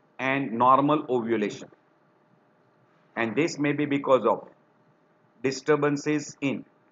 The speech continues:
or damage to hypothalamic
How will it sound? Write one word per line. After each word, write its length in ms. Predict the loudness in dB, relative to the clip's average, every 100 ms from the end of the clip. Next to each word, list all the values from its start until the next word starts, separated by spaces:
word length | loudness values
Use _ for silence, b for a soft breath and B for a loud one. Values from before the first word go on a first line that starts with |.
| -2
or 220 | 0 0
damage 580 | 2 2 2 -2 -4 -6
to 180 | -6 -6 _ _ _ _ _ _ _ _ _ _ _ _ _ _ _ _ _ _ _
hypothalamic 800 | 4 4 4 2 2 4 2 0